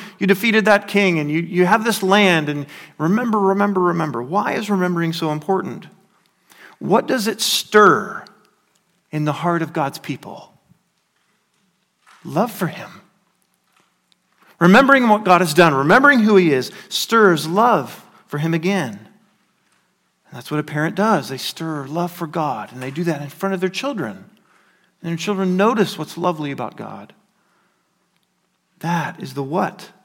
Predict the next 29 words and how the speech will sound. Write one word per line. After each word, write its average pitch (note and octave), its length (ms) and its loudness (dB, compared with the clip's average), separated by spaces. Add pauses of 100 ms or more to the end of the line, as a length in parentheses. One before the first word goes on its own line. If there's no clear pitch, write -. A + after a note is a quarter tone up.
(260)
So F3+ 240 4
in - 380 -2 (100)
applying F#3+ 560 -2
this, - 420 -10 (960)
if - 140 -12
you're F3+ 80 2
involved F3 480 4
in C#3+ 100 -4
the C#3 60 -8
discipling D#3+ 640 0
of D3 80 -8
children, D3 480 -2
what's G#3 200 -8
your A#3+ 120 -8
goal? F#3 340 -2
What D3 100 -4
are G#3 40 -4
you A#3 120 -6
really G3+ 260 0
shooting F3+ 380 -4
for? G2+ 440 -14 (2250)
Is C#3+ 100 -4
it - 140 -6
keeping, G#3 640 -4 (120)
you D#3+ 120 -8
know, D3 80 -4
their D#3 160 0
rooms F#3 400 0
clean? G#3 540 -2